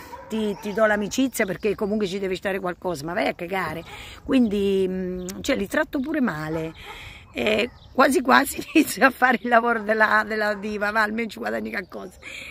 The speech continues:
Scherzo, io vi saluto da, mm, Montecitorio è tutto, <laughs> se no stamattina andrò a dire il nome del paese. Da qui è tutto, se volete, ripeto, il mio libro mi potete chiamare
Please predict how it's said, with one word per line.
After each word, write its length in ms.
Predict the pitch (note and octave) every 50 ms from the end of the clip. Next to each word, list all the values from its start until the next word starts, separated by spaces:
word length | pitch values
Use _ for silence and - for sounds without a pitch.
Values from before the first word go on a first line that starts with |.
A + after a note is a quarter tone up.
| - - - -
Scherzo, 760 | - - - - B3 B3 B3+ B3+ A#3 - - D4+ D4 C#4+ C#4+ - -
io 760 | A3+ G#3+ G3+ G3 F#3+ F#3+ F#3 F3+ F3+ F3 F3 F3 F3 E3+ E3+ E3+
vi 120 | F#3+ F#3
saluto 680 | E3 A3+ A3+ G#3 G3+ G3+ G3 - - B3 C4+ C#4+ - -
da, 360 | - E3+ F#3 F3 F3 F3+ E3+
mm, 1200 | F#3 G3+ G#3+ B3 C4 A#3 G#3+ G#3 G3+ G3+ G3+ G#3 G3+ G3+ G3+ G3+ G3+ G#3 G#3 G#3 G#3+ G#3+ B3 A3+ C#4
Montecitorio 1120 | B3+ A3 G#3+ G#3 G#3+ A3 A#3+ C#4 C#4+ C4 G#3 A3 G#3 F#3 F3+ F#3+ - A3 G#3+ G#3 G3 F#3+ G3+
è 60 | F#3 -
tutto, 400 | - F#3+ F3+ - - - A#3 A#3
<laughs> 160 | G#3+ - - - B3 A3
se 120 | - - G3
no 180 | G3+ A3+ A3+
stamattina 560 | G#3+ F3+ - G#3 F#3+ G3 F#3+ G3 - G3 G#3 G#3
andrò 300 | G#3 A3 A3 G#3 G#3 G#2+
a 60 | G#2+
dire 140 | G#3+ G#3 G#3
il 60 | G#3+
nome 220 | - - - -
del 100 | A3+ G3+ -
paese. 520 | - - - E3 G3 - - - F#3+ - - - - - - - - - - - - - - -
Da 240 | F#3 F3+ G3+ G3
qui 200 | - - B3 B3
è 100 | A3 - -
tutto, 400 | D#4 E4 E4 - - F4+ E4 D4
se 160 | B3+ - G3
volete, 600 | F#3 F#3+ G#3+ A3 A3 G#3+ - - G#3 F#3 F3+ E3+ - - - - - -
ripeto, 560 | - - G#3+ G3 - G#3+ G3+ F#3+ F3+ - - F3+
il 80 | F3+
mio 120 | G3 G#3 A3+
libro 360 | A3+ A3+ A#3 A3 A3+ D4 E4
mi 100 | D#4+ C4+
potete 400 | - G3 F3+ - G#3 F#3+ - F#3+
chiamare 540 | E3 F#3+ F#3 F#3 G3 F#3+ F#3 F#3 F3+ F3+